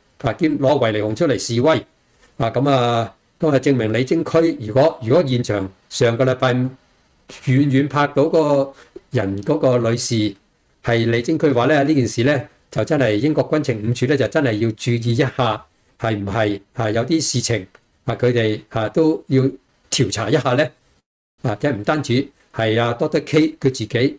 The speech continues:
今次嘅遭遇，其實對佢嚟講好唔公平啊！佢係被騷擾啊，今次佢係被騷擾，無啦啦佢喺度拍緊片，啊，跟住俾人踩落嚟，跟住就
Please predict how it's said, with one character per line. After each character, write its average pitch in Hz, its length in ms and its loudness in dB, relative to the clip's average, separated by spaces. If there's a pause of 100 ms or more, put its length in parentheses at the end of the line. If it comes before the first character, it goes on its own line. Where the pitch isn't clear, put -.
(140)
今 151 160 0
次 127 180 -2
嘅 120 160 -2
遭 151 220 0
遇， 113 240 -2 (320)
其 113 120 -2
實 131 100 -2
對 135 140 2
佢 135 80 2
嚟 107 80 0
講 127 100 0
好 147 60 2
唔 113 100 -2
公 143 160 0
平 107 160 -6
啊！ 110 80 -4
佢 135 140 0
係 120 60 0
被 113 120 -4
騷 147 220 2
擾 120 160 0
啊， - 60 -2
今 127 140 -2
次 117 100 -4 (840)
佢 135 100 2
係 123 40 2
被 110 120 -2
騷 143 160 2
擾， 131 160 2
無 104 140 -4
啦 147 120 2
啦 151 140 2
佢 131 120 0
喺 - 20 4
度 127 100 0
拍 117 140 -8
緊 143 160 -4
片， 117 240 -4 (800)
啊， 117 160 -2
跟 151 180 -2
住 127 80 -2
俾 120 120 -2
人 113 160 -2
踩 127 160 -2
落 135 120 2
嚟， 101 100 -4
跟 151 120 -4
住 131 100 -6
就 117 100 -2